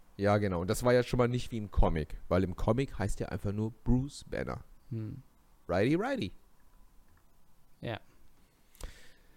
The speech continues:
Speaker 1: Über was reden wir hier
Speaker 2: Als
Speaker 1: eigentlich
Speaker 2: was würdest du
Speaker 1: gerade?
Speaker 2: gehen zu Halloween, wenn du ein Kostüm anziehen würdest?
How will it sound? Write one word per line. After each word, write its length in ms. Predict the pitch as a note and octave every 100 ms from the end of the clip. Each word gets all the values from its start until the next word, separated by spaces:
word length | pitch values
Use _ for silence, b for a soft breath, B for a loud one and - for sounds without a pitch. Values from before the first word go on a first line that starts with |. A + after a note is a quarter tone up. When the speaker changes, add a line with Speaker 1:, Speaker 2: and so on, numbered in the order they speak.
| b b b -
Speaker 1:
Über 140 | G#2 G2
was 200 | F#2 -
reden 180 | F#2+ G#2
wir 60 |
hier 120 | E2+ D#3
Speaker 2:
Als 120 | -
Speaker 1:
eigentlich 40 |
Speaker 2:
was 200 | E3+ F3+ F#3+
würdest 220 | F3+ E3
du 40 |
Speaker 1:
gerade? 80 | D#3+
Speaker 2:
gehen 120 | E3+ E3
zu 140 | D#3
Halloween, 380 | D#3+ E3 D3 C3+
wenn 100 | C3
du 60 |
ein 40 | C3
Kostüm 360 | B2+ - D3
anziehen 340 | C#3 A2 B2 A2
würdest? 340 | A2 G#2+ -